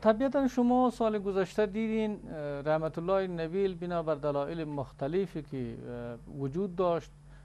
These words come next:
و شورای امنیت را مقصر خواند و اعلان کرد که ما بیست و هفت نقطه را می‌خواستیم به عنوان نقطه‌های بسیار جدی در قندوز مورد عملیات، اه،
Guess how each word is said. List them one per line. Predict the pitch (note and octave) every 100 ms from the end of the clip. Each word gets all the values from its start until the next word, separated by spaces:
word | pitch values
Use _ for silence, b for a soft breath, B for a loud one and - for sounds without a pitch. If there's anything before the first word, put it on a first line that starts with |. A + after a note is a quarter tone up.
| B
و | C3+
شورای | D3 D#3 G3 G3
امنیت | E3+ E3 F#3 E3+
را | F3 D3+
مقصر | C3 B2+ C3 - - G3+
خواند | G3 F3+ E3 C#3 - B B B B -
و | C#3 C3 B2+ B2 B2+ - -
اعلان | D3 D3 G#3 A#3+
کرد | A3+ G3 E3
که | -
ما | C#3 E3+ F3
بیست | D#3 C#3+ D3+
و |
هفت | C#3+ A3+ -
نقطه | F3+ - E3+
را | D#3+
می‌خواستیم | D#3+ D#3 D3+ - C#3+
به | C3+
عنوان | C3+ D#3 D#3+ D3
نقطه‌های | C3+ - C3+ D3+ D#3 D#3 B B B C#3+
بسیار | E3 - G#3 G#3
جدی | E3 F#3+ F3 G#3+ A#3+
در | F3+
قندوز | D3 - D3 D3 D3 C#3+
مورد | C#3 C3+ C3
عملیات، | C3 B2+ B2+ C3+ B2+
اه، | A#2+ G#2+ - - - - B2 B2 B2+